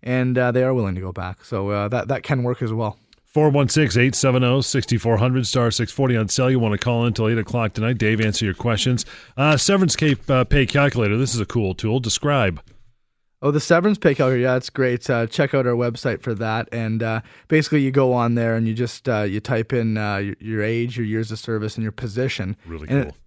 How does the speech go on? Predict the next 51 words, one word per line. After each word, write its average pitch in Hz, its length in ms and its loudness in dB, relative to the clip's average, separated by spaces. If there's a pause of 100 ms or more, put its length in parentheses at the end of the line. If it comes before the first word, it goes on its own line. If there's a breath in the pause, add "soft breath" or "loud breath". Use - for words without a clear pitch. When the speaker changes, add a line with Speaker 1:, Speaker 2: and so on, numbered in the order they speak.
(120)
Speaker 1:
Yeah, 139 160 0
and 127 120 0
it'll 135 140 0
give 147 180 0
you 147 60 4
an 139 120 0
estimate 131 600 0
of, 104 340 -4
uh, 104 220 -2 (240 soft breath)
the 123 100 -8
severance 123 360 0
pay 123 160 -2
you're 117 200 0
owed. 113 180 -2
'Cause - 120 -8
we 151 60 0
get 156 100 4
a 143 40 4
lot 131 140 2
of 120 60 -2
questions, 113 680 -2 (320 soft breath)
um, 110 400 0
you 117 60 -4
know, 117 80 -2
"How 131 160 0
much 131 240 -2
am 131 80 0
I 117 140 0
owed?" 104 300 -2 (280 soft breath)
And 127 180 -2
we 143 80 2
need 151 140 2
to 139 80 0
know 135 120 2
those, 113 320 -2
uh, 104 200 -4
those 107 160 -6
three 107 240 -6
factors, 95 500 -8
age, 101 260 -10
years 104 200 -8
of 101 80 -12
service, 98 260 -10
position. 101 500 -10
So, 98 320 -6 (280 loud breath)
uh, 113 160 2
rather 131 320 2
than 123 140 0
having 117 400 -2
to, 113 280 -2
uh, 107 220 -4